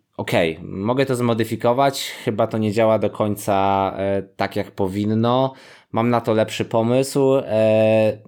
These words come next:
jakie zdarzenia z twojej przeszłości, e, zmusiły cię do pierwszych refleks-, refleksji?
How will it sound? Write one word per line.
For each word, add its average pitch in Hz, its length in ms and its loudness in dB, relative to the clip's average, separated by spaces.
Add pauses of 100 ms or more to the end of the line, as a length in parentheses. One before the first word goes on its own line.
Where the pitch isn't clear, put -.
(120)
jakie 147 360 0
zdarzenia 123 540 0
z - 160 -8
twojej 110 440 -4
przeszłości, 110 880 -2 (400)
e, 104 640 2
zmusiły 107 540 0
cię 110 200 -2
do 98 80 0
pierwszych 92 440 -4
refleks-, 92 480 -4
refleksji? 90 580 -4